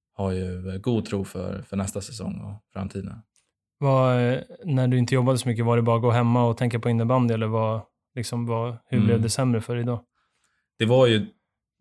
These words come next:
Speaker 1: alltså, när innebandy går bra, då är det ju, då är allting ganska bra om man inte har något jobb. Alltså, du lever ju bara innebandy. Så när man går hemma och man har gjort en bra träning, bra match, då är inte livet så svårt. Men har man, eh,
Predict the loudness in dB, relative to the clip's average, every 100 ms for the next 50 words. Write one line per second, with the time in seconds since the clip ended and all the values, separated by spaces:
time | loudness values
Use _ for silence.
0 | -20 _ 0 0 2 2 4 4 4 2
1 | 4 4 2 -2 0 4 4 4 2 0
2 | -2 -8 _ _ _ _ -10 -2 0 0
3 | -2 -8 -10 -12 -12 -12 -14 _ -6 -4
4 | -4 -6 -12 -16 -10 -8 -6 -6 -4 -2
5 | -4 -6 -14 -20 -20 _ -12 -10 -12 _
6 | _ _ _ _ -2 0 4 2 2 0
7 | 0 -2 -4 -2 -4 -6 -16 -20 _ _
8 | _ _ _ _ _ _ _ -10 -4 -2
9 | -2 0 0 2 2 2 0 -2 -2 -4
10 | -4 -4 -4 -2 -4 -4 -4 0 0 -2
11 | -6 -4 0 0 -2 -6 -10 -10 -14 -16
12 | -14 -16 -18 -20 _ -6 -4 -4 -8 -14
13 | _ _ _ _ -8 -6 -4 -6 -8 -10
14 | -10 -10 -12